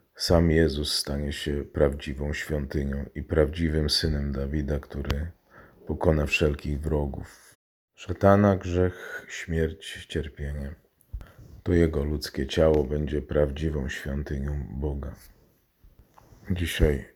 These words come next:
widzimy Jezusa w okolicach jeziora Genezaret, do którego przychodzą masowo ludzie potrzebujący uzdrowienia i On ich uzdrawia.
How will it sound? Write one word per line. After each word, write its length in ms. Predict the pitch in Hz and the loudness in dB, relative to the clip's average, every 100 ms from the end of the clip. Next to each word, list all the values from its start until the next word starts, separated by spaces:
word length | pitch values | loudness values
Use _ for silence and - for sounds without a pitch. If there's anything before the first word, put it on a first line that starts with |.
| - | -6
widzimy 540 | 95 85 85 82 73 73 | -2 0 4 6 6 4
Jezusa 480 | 73 80 76 85 | 2 0 -2 -2
w 80 | 71 | -2
okolicach 800 | 71 - 71 71 - 73 - - | -2 -2 -2 -2 -2 -4 -4 -6
jeziora 480 | 71 76 78 76 71 | -2 2 4 4 0
Genezaret, 840 | 73 73 80 87 85 95 - - _ - - _ - _ _ - | 0 0 0 2 4 2 0 -16 _ -20 -20 _ -20 _ _ -8
do 100 | 85 | -6
którego 420 | - 80 80 78 | -2 2 4 4
przychodzą 520 | 76 - 82 90 90 80 | 2 0 0 0 2 2
masowo 480 | 80 82 90 82 | 2 0 2 4
ludzie 360 | 80 107 104 101 | 6 6 4 2
potrzebujący 920 | 98 85 - 85 78 80 87 82 - | 0 -6 -4 -4 0 0 0 -2 -4
uzdrowienia 760 | 78 80 78 67 69 64 69 - - | -6 -4 -6 -6 -6 -8 -8 -10 -10
i 80 | - - | -12 -4
On 240 | 95 113 - | 0 0 0
ich 200 | - - | -6 -6
uzdrawia. 680 | 85 85 80 78 69 71 65 | -6 -2 0 0 -2 -6 -10